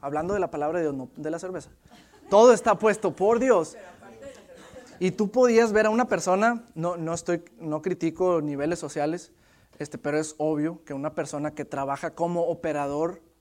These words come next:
de una máquina de esas es una persona que vive en una casa de interés social, que su presupuesto se va a cerveza o drogas, este, que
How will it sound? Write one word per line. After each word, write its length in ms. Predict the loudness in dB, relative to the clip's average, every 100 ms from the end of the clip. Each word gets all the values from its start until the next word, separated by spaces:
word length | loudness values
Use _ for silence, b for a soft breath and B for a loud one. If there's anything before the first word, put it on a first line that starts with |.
| _ _ _ -20 -20 _
de 220 | -6 -2 -2
una 220 | -2 -4
máquina 380 | -4 -6 -4 -4
de 60 |
esas 220 | -4 -8
es 120 | -12 -10
una 160 | -8
persona 420 | -8 -8 -6 -8 -8
que 120 | -6 -4
vive 180 | -4
en 80 | -4
una 160 | -6 -6
casa 240 | -8 -8
de 60 | -10
interés 280 | -8 -10 -8
social, 400 | -8 -10 -12 -18 _ b b b b b b b _
que 560 | -6 -2 0 0 -4 -6 _ _ _
su 380 | -16 0 2 4
presupuesto 600 | 0 -2 -2 -2 -2 -6
se 120 | -4
va 580 | 0 0 -2 -4 -4 -8
a 80 |
cerveza 720 | -12 -10 -6 -6 -6 -8 -10 -12
o 300 | -12 -12 -8
drogas, 640 | -2 -2 -2 -8 -10 -16 _ b b b b b b -16
este, 680 | -12 -12 -14 -12 -12 -12 -16 _ _ _ _ _ -20 _ _ _ _ _ _ _ _ _ _ -6
que 500 | -4 -2 -2 -6